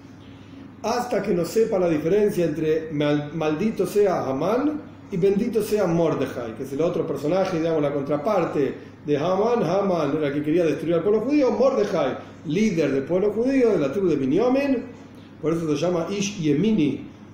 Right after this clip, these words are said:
era de Binyamin, Mordechai. Eh, es el que, digamos, salvó, entre comillas, al pueblo judío, Mordechai y Esther, y toda la historia de Purim, que ahora no viene al caso.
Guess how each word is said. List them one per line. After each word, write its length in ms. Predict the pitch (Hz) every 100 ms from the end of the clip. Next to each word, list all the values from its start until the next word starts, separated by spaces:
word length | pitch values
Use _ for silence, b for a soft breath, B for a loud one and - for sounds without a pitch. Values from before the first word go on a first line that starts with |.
| - -
era 120 | 170
de 100 | 151
Binyamin, 760 | 143 147 208 185 151 123 - 139
Mordechai. 640 | 151 175 208 240 269 294 - - - - - - - - - - - - - - - B B B - -
Eh, 320 | 151 127 127 160
es 200 | 196 202
el 140 | 196
que, 540 | - 196 196 214 208 -
digamos, 320 | 143 160 143
salvó, 460 | - 151 147 190 185
entre 160 | 151 151
comillas, 380 | 160 190 165 151
al 80 |
pueblo 220 | 151 190 196
judío, 360 | 247 262 226
Mordechai 480 | 170 196 180 156 143
y 60 | 240
Esther, 380 | 240 - 214
y 40 | 208
toda 200 | 247 233
la 60 |
historia 260 | 196 208 190
de 60 | 160
Purim, 280 | 190 196 170
que 80 |
ahora 100 | 175 160
no 40 |
viene 160 | 156 143
al 60 |
caso. 520 | 131 247 233 226 202